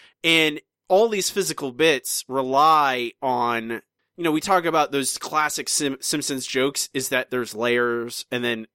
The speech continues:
another layer and then another layer, another layer, and it's all really fast. And each, each turn is unexpected. And that's what all these physical gags in this episode, they're all, like, a little tiny surprise. It's a little tiny little bit of unexpected <laughs> physical gag. And, like,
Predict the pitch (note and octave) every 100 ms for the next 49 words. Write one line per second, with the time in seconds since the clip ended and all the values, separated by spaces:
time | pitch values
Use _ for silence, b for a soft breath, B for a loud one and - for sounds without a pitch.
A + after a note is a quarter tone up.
0 | - A#2+ A#2 A#2 A#2 A2+ G#2+ A2+ A2+ A2+
1 | A2+ A2 G#2+ G2+ A2 G#2+ G#2 A#2 B2 A2
2 | A2+ A2 - B2 A2+ A2 G#2+ G2 - G2+
3 | C#2+ - - B B A2+ - C3+ - -
4 | - _ _ G3 - - - B3 E3 A2+
5 | A2 - C#3+ - D#3 C#3 - - A#2+ -
6 | - _ b _ - D#3 E3 G3+ - -
7 | - F3+ A3 F#3 _ C#3 - D#3+ A#3+ C4+
8 | G#3 - G3 E3+ C#3 B2 C#3+ D#3+ D#3 C#3+
9 | C3 C3 B2 A#2+ - F3+ F3+ B B -
10 | D3+ - D3+ D#3+ D#3+ D3 C3+ C3 - _
11 | _ D3 C3 B2+ D3 D3 - C3+ B2+ A#2+
12 | A#2+ - F#2+ D2 F2 A2+ A#2 A2+ D#3 F3+
13 | E3+ D3+ C#3+ C3 G3+ B2+ A#2+ C#3+ C3+ C3
14 | - B2 - A#2+ A2 - B2+ - A2+ A2
15 | G#2+ F#2+ G#2+ A#2+ C3 C3